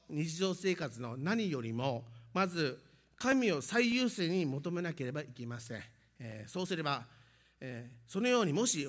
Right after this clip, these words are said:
私たちが生きるなら、えー、心から神の国を第一に求めるなら、この地上で生きていく上で必要な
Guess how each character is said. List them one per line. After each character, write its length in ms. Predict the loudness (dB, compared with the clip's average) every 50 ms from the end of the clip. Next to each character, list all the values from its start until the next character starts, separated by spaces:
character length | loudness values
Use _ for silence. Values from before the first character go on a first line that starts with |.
| -4
私 280 | -6 -6 -4 -4 -4 -4
た 80 | -4 -4
ち 100 | -4 -2
が 100 | -2 -2
生 100 | -2 -4
き 100 | -4 -4
る 80 | -4 -4
な 140 | -4 -2
ら、 240 | -2 -2 -2 -2 -4 -10 -18 -20 -20 -20 _ -16
え 280 | -14 -14 -12 -12 -12 -12 -14 -16 -18 -18 -16
ー、 20 |
心 260 | -12 -8 -4 -4 -4
か 100 | -4 -4
ら 120 | -6 -8 -8
神 240 | -8 -6 -6 -4 -4
の 100 | -6 -6
国 220 | -8 -8 -8 -8
を 140 | -8 -10 -12 -16 -20 -8 -2
第 200 | 0 0 0 0
一 100 | -2 -4
に 80 | -4
求 240 | -4 -4 -4 -4 -2
め 100 | -2 -2
る 100 | -2 -2
な 120 | -2 0 2
ら、 240 | 2 2 2 0 -6 -16 -20 -20 -20 -18 _
こ 100 | -6 -4
の 120 | -4 -4 -4
地 180 | -6 -8 -6
上 220 | -4 -2 -2 -2 -2
で 100 | -2 -2
生 180 | -4 -4 -6 -8
き 80 | -6
て 60 | -6
い 60 | -6 -4
く 140 | -4 -4
上 140 | -4 -4 -4
で 180 | -4 -4 -6 -8
必 300 | -10 -12 -14 -12 -8 -6
要 180 | -4 -4 -4 -4
な 240 | -6 -8 -8 -10